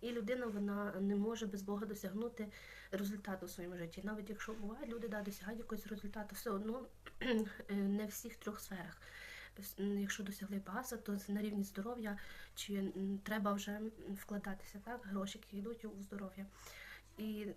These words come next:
якщо у здоров'ї, то там багатим не получається, не завжди получається бути, а деякі кінці з кінцями не можуть звести. І це показує на те, що ми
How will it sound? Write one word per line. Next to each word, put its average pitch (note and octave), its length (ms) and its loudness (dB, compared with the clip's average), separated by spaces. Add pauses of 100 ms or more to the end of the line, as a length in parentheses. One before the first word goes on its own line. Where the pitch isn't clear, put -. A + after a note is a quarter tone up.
якщо G3 260 2
у G#3+ 80 2
здоров'ї, A3 420 4
то G3+ 240 0
там G3 380 4
багатим G#3+ 400 2
не G#3 120 0
получається, G#3 800 0 (420)
не A3 200 4
завжди A3 320 0
получається G#3 540 -2
бути, G#3 340 -4 (500)
а F#3+ 80 -4
деякі A#3 340 0
кінці G#3+ 340 0
з G3 80 -4
кінцями F#3+ 360 0
не F#3+ 80 0
можуть F#3 320 -2
звести. F#3+ 360 -6 (460)
І C#4+ 140 2
це C4 360 0
показує G#3+ 440 2
на G3+ 60 2
те, A3+ 200 -2
що G#3 140 -2
ми G#3+ 320 4